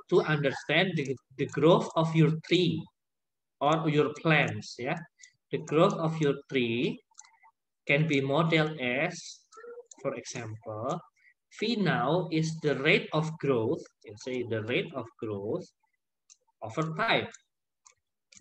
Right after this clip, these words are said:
For example, grows height three centimeter per day.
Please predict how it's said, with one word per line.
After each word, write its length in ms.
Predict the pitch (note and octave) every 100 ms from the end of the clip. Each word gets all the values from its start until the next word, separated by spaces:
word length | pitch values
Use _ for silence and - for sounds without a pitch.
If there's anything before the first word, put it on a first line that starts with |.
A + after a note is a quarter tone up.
| _ _ _ _ _ _ _ _ -
For 160 | E3
example, 480 | D#3+ - B3 A3+ F3+ - - _ - _ _
grows 400 | D3+ D#3 F3+ F3+
height 380 | - C#3 D3+ E3 - -
three 160 | F3 A3+
centimeter 880 | - F3+ E3+ E3+ E3 D#3 D#3 - - _ _ - _ _ -
per 120 | C3+ -
day. 300 | F3 A#2+